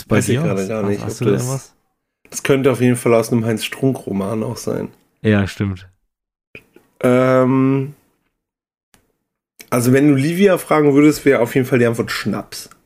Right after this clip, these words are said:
Speaker 2: Ich sag immer
Speaker 1: <laughs>
Speaker 2: Schnaps trinken gehen. Also auch wenn ich nur ein Bier trinken gehen will, sag ich eigentlich,
Speaker 1: Ja.
Speaker 2: "Ja, mal, mal wieder einen Schnaps" und so. Ich sag sehr gerne Schnaps.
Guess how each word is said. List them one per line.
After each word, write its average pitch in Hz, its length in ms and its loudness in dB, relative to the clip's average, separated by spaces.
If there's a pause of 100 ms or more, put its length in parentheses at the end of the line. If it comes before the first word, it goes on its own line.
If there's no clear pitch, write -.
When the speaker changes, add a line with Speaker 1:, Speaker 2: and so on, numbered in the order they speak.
(880)
Speaker 2:
Ich 117 80 0
sag 120 160 2
immer 139 180 6
Speaker 1:
<laughs> - 0 -
Speaker 2:
Schnaps 113 520 -2
trinken 104 420 -6
gehen. 107 160 -2
Also 113 240 2
auch 110 140 2
wenn 120 100 4
ich 107 80 0
nur 113 100 4
ein 104 60 2
Bier 117 140 4
trinken 104 240 -6
gehen 107 120 0
will, 104 120 0
sag 104 120 0
ich 110 60 -2
eigentlich, 107 240 0
Speaker 1:
Ja. 107 160 0
Speaker 2:
"Ja, - 60 -4
mal, - 320 -8
mal 110 180 -4
wieder 107 160 2
einen 104 100 -2
Schnaps" - 400 -8
und - 140 -8
so. 123 180 -10 (400)
Ich - 60 -20
sag 107 240 -2
sehr 110 160 2
gerne 101 220 -4
Schnaps. 107 560 -8